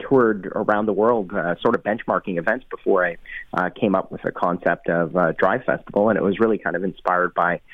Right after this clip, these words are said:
my visit to Goodwood Festival of Speed, and I've been to that event twice. And if you've never been there, um, I, maybe you have, but it's, it's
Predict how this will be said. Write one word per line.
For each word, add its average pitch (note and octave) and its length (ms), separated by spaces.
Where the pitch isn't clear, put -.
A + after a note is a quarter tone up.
my G2 160
visit F2+ 320
to F2+ 400
Goodwood G2 360
Festival F2 280
of - 60
Speed, B2+ 240
and - 100
I've - 200
been E2+ 200
to F2 100
that E2+ 200
event E2 280
twice. D#2+ 320
And E2 300
if - 160
you've E2+ 140
never F#2+ 220
been F2 200
there, G2+ 360
um, E2+ 440
I, F2 160
maybe G2+ 260
you E2+ 140
have, F#2+ 320
but C#2 100
it's, B1+ 140
it's G#2 220